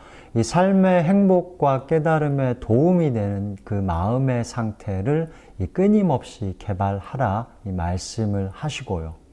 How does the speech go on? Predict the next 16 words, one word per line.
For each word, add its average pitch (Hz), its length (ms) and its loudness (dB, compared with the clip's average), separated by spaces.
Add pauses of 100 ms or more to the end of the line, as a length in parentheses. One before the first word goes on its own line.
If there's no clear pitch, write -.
(220)
이 - 40 2
말씀드린 185 640 6
것처럼 165 400 4
불교에서는 151 680 4
마음을 139 540 4
아는 151 460 2
것이라 127 480 0
정의를 110 500 0
하고 135 520 0 (100)
이 104 80 0
대상과 131 640 2
함께 113 420 -2
일어났다 107 1000 -2
이 87 140 -6
사라지게 113 720 -2
됩니다. 98 520 -4